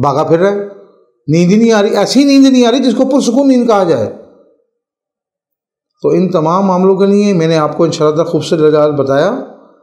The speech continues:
मज़ीद आपको मशवरे की अगर ज़रूरत हो तो हमारे दवाखाना की मजमूर खान के मतलब मौजूद हैं, आप तशरीफ़ लाएँ, वहाँ पर आप हमारे अतिबा हज़रात आपको खूबसूरत मशवरा भी देंगे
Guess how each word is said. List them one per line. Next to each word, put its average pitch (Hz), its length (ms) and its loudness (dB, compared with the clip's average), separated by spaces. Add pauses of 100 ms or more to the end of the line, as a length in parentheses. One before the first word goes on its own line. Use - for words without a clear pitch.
(440)
मज़ीद 170 480 0
आपको 240 300 0
मशवरे 220 320 0
की 214 100 0
अगर 196 160 2
ज़रूरत 196 220 0
हो 226 80 2
तो 202 80 -2
हमारे 160 260 -2
दवाखाना 156 440 -2
की 135 140 -4
मजमूर 131 280 -2
खान 135 180 -6
के 123 140 -4
मतलब 117 260 -6
मौजूद 117 320 -2
हैं, 185 100 -4
आप - 220 -6
तशरीफ़ 113 260 -6
लाएँ, 123 180 -6 (600)
वहाँ 120 240 -6
पर 120 160 -4
आप 110 280 -8
हमारे 113 260 -4
अतिबा 113 360 -6
हज़रात 113 340 -6
आपको 123 280 -8
खूबसूरत 113 440 -10
मशवरा 113 220 -2
भी 127 140 -4
देंगे 165 340 -4